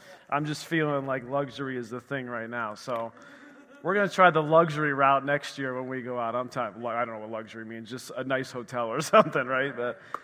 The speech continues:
man, whew, those ants, they were something. I'll tell you what, those ants were something else. Well, glad you're here this evening. If you do, <laughs> if you have any, uh, if you brought your tithe and offering tonight, uh, I wanna just say a quick prayer over it,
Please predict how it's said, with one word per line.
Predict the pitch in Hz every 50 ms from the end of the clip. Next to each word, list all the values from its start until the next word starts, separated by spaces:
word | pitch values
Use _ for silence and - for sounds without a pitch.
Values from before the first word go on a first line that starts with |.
| - - _ _ _ _ -
man, | 151 165 165 147 127 - - - - - - -
whew, | 214 180 - - - - - _
those | - 131 123 -
ants, | - 135 131 120 107 - - -
they | 123 123
were | 117 117
something. | 117 - 120 117 113 - 110 98 104 - _ _ - - - - - _ -
I'll | 113
tell | 113 - 139 135
you | 123 120 120
what, | 120 117 113 110 - - - - - - - - - - - - _ - - _ _ _ _ -
those | 127 135 117 127
ants | 127 127 127 117 -
were | 120 113
something | - 127 123 113 101 113
else. | 113 110 104 104 - -
Well, | 143 147 143 139 - - - - - - - - _ _ -
glad | - 151 160 170 160
you're | 180 180
here | 175 175 170
this | 156 160 151 - 165
evening. | 170 170 170 180 180 170
If | 160 160 151 -
you | 165 175 175
do, | 156 151 160 170 185 165 143
<laughs> | -
if | 175 147 -
you | 143 143 143
have | 147 147 151 147 143 135
any, | 139 135 131 135 131 127
uh, | 127 123 120 117 113 113 110
if | 110 - -
you | 131
brought | - 135 131 123 -
your | 127 113
tithe | - 135 123 123 127
and | 123 123
offering | 120 104 143 - - 151 147 139 131
tonight, | - 131 123 120 127 135 139 143 139 - - - - - - - -
uh, |
I | 117 117
wanna | 123 131 131 123
just | 131 -
say | - 135
a | 123
quick | - - 143 135 -
prayer | - - 139 135 135
over | 135 139 131 135 135 135
it, | 135 135